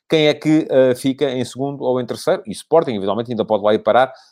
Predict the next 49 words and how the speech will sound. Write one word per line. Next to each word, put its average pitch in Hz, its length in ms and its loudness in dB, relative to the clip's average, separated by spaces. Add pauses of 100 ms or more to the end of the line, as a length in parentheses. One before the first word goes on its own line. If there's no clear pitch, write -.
ahm, 101 500 0
embora 104 360 0
o 95 80 -12
terceiro - 280 -6
lugar 104 200 2
já 107 160 -2
seja 110 280 -6
difícil. 101 460 -8
O, 85 240 -8
o - 40 -12
Sporting 92 360 -8
lá 92 160 -4
ir 95 80 -4
parar 104 240 -2
teria 98 260 -2
que - 80 -20
ter 107 220 0 (300)
uma, 107 440 0
uma, 92 720 0
um 92 180 -8
final 113 220 -2
de 110 80 -14
campeonato 107 400 -4
absolutamente 110 460 -6
catastrófico. - 600 -6 (500)
Ahm, 98 720 0 (180)
ora 151 160 4
bem, 107 200 0 (100)
o, 208 400 2
eh, 151 560 6
a 143 40 0
pré-, 160 200 4
a 151 220 -2
terceira 160 320 -6
pré-eliminatória 147 500 -6
da 135 60 -4
Liga 135 180 -6
dos 113 100 -12
Campeões, 120 360 -12
que 120 100 -14
é 117 120 -8
onde 120 300 -6
entra 104 220 -6
o 101 60 -6
terceiro 101 320 -8
classificado 110 420 -6
da 101 80 -4
Liga 110 220 -4
Portuguesa, 120 460 -6